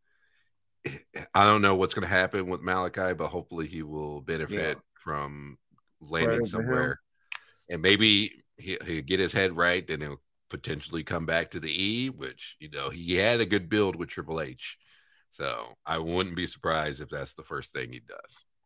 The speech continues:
Speaker 2: Just wrestling in general. I just like to see
Speaker 1: Yeah.
Speaker 2: it. It,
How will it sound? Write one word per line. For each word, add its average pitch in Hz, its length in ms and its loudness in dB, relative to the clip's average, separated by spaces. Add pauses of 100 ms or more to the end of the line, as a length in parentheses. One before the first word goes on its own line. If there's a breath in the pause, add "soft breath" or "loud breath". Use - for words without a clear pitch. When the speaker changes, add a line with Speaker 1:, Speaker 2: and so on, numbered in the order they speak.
(260)
Speaker 2:
Just 95 180 -6
wrestling 123 420 2
in 90 140 -2
general. 98 320 2
I 104 140 2
just 123 120 -2
like 101 160 2
to 71 60 -4
see 65 80 0
Speaker 1:
Yeah. - 80 2
Speaker 2:
it. - 80 -6
It, 127 180 2